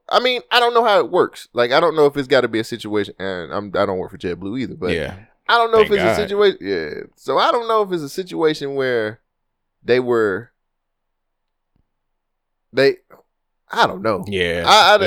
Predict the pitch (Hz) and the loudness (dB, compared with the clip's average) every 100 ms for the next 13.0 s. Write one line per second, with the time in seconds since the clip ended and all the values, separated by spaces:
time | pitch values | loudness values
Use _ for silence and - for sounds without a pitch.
0 | 131 101 95 95 92 87 262 269 240 208 | 0 0 0 0 2 4 4 4 2 4
1 | 208 185 175 156 147 127 95 107 104 107 | 4 4 4 2 2 0 -2 0 0 0
2 | 113 - 120 139 147 160 156 151 185 123 | -4 -10 -2 0 2 2 4 4 6 4
3 | 110 90 80 - 76 - _ _ 156 147 | 2 -4 -6 -10 -14 -14 _ _ -4 0
4 | 120 113 113 110 98 95 110 _ _ - | 0 0 -4 -2 -2 -4 -10 _ _ -14
5 | 247 - - _ _ _ - 127 113 98 | -10 -10 -12 _ _ _ -12 -8 -8 -8
6 | 90 - 143 208 226 123 - 147 233 85 | -10 -8 -4 0 0 0 -2 2 2 0
7 | - _ _ _ 220 143 92 135 - 185 | -8 _ _ _ -20 -20 -20 _ -14 -10
8 | 214 202 202 185 175 202 175 170 160 165 | -6 -4 -4 -6 -6 0 2 2 2 0
9 | 160 151 156 160 160 147 156 _ _ 117 | 0 -2 -6 -8 -8 -10 -12 _ _ -4
10 | 120 135 - 127 117 151 160 - _ _ | 0 0 -2 -14 -8 -6 -6 -12 _ _
11 | _ _ _ - 101 85 - - - 82 | _ _ _ -8 -8 -10 -16 -20 -16 -16
12 | - - _ _ - _ - - - | -16 -20 _ _ -20 _ -20 -20 -20